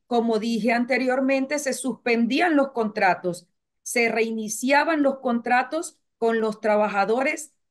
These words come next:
eh, que la empresa consideraba que eran más productivos. Eh, las jornadas de trabajo también se redujeron. Imagínense ustedes un trabajador que tuviese, por ejemplo,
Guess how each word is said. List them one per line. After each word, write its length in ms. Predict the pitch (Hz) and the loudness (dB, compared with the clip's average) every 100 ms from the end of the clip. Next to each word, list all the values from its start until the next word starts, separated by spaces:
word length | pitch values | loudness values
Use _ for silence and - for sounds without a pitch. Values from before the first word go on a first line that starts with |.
| _ - | _ -4
eh, 760 | 208 202 196 185 185 185 220 - | -2 0 0 0 -2 -6 -12 -6
que 460 | 220 208 202 - - _ | 0 2 2 -4 -12 _
la 320 | 220 214 202 | 0 2 2
empresa 640 | 214 214 - 247 254 285 285 | 0 -4 -2 0 2 0 -2
consideraba 880 | 247 240 240 220 202 226 370 254 - | -2 -4 0 0 2 0 0 -2 0
que 100 | 226 | 0
eran 280 | 220 233 233 _ | 0 -2 -6 _
más 200 | 208 208 | -2 -2
productivos. 880 | 208 214 190 180 - 190 165 160 - - _ _ - | 0 -2 -2 -6 -6 -2 -2 -2 -6 -16 _ _ -4
Eh, 420 | 196 190 185 185 | 0 2 2 2
las 200 | 202 202 | 0 2
jornadas 480 | 208 202 208 226 247 | 0 2 2 2 2
de 100 | 233 | -2
trabajo 640 | 214 202 208 220 240 233 | 0 0 2 0 -4 -4
también 520 | 202 196 190 240 320 | -2 -2 -4 -2 -2
se 180 | 311 262 | -2 -2
redujeron. 720 | 220 196 180 175 202 180 170 - | 0 -2 -4 -2 -2 0 -4 -4
Imagínense 640 | 214 196 214 220 233 233 | -2 0 0 0 -4 -6
ustedes 600 | 214 - 202 185 202 208 - _ _ | -10 -2 0 2 0 -4 -14 _ _
un 200 | 233 233 | -2 2
trabajador 720 | 233 240 208 214 220 233 220 | 4 4 4 2 2 2 -2
que 100 | 196 | -8
tuviese, 560 | - 190 214 208 226 220 | -6 0 2 2 0 -2
por 180 | 226 | 2
ejemplo, 800 | 226 226 240 233 208 208 214 - | 2 2 0 0 0 -2 -4 -14